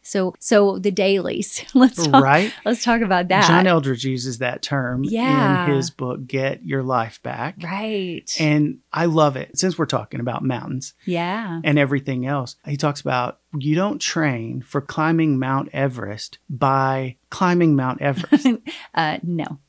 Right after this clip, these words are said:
Speaker 1: Y-, y-, that's not
Speaker 2: That's
Speaker 1: possible.
Speaker 2: a good way to die,
Speaker 1: Right.
Speaker 2: I
Speaker 1: I was
Speaker 2: think.
Speaker 1: thinking kind of foolish, not the best.
Speaker 2: Right. So we train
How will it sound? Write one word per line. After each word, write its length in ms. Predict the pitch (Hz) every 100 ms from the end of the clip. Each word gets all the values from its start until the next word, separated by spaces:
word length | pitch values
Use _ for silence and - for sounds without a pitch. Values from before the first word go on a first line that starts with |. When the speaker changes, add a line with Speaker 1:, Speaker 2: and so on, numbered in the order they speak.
| _ -
Speaker 1:
Y-, 340 | 202 156 175 254
y-, 140 | 180
that's 220 | 165 165 196
not 280 | 165 147 -
Speaker 2:
That's 220 | - 147 160
Speaker 1:
possible. 200 | 143 180
Speaker 2:
a 20 |
good 100 | 180
way 100 | 180
to 100 | 185
die, 380 | 135 110 131 175
Speaker 1:
Right. 320 | 185 185 160 170
Speaker 2:
I 60 |
Speaker 1:
I 40 | 208
was 100 | 202
Speaker 2:
think. 120 | -
Speaker 1:
thinking 540 | 202 196 170 170 165 -
kind 160 | 220
of 80 | 285
foolish, 560 | 208 175 180 190 - - -
not 280 | 190 180
the 60 | 202
best. 420 | 165 160 180 - 156
Speaker 2:
Right. 500 | 139 131 165 - -
So 260 | - 190 175
we 300 | 170 160 185
train 680 | - 185 208 190 160 139